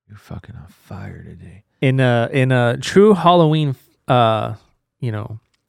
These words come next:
Speaker 1: You're gonna jinx us,
Speaker 2: fashion,
Speaker 1: B T W.
Speaker 2: you know, he says something along the lines of, like,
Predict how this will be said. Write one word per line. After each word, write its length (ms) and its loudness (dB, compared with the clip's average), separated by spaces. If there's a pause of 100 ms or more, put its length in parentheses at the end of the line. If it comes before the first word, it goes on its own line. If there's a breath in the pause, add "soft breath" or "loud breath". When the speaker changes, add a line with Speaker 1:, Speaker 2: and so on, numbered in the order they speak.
(160)
Speaker 1:
You're 120 -6
gonna 140 -2
jinx 400 -4
us, 200 -10
Speaker 2:
fashion, 520 -2
Speaker 1:
B 60 -4
T 60 -4
W. 380 -8
Speaker 2:
you 80 -6
know, 140 -4
he 120 -6
says 340 -2
something 360 -8
along 240 -6
the 80 -8
lines 340 -10
of, 100 -12
like, 360 -14